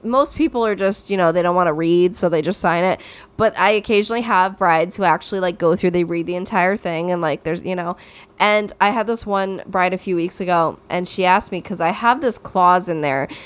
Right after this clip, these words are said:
that essentially says, like, again, I'm, I don't know the verbiage, but it basically says, uh,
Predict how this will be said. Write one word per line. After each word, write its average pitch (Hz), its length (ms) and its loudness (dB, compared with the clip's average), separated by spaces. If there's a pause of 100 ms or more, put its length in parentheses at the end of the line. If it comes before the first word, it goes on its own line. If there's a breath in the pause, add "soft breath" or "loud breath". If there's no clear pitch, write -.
(200 loud breath)
that 196 260 0
essentially 339 560 -2
says, 190 800 0 (400 soft breath)
like, 202 200 0
again, 180 380 0
I'm, 143 240 -4
I 180 120 2
don't 196 120 0
know 190 100 2
the 180 60 -2
verbiage, 170 460 0
but 190 120 2
it 185 100 0
basically 233 420 0
says, 196 580 0 (640 soft breath)
uh, 180 600 2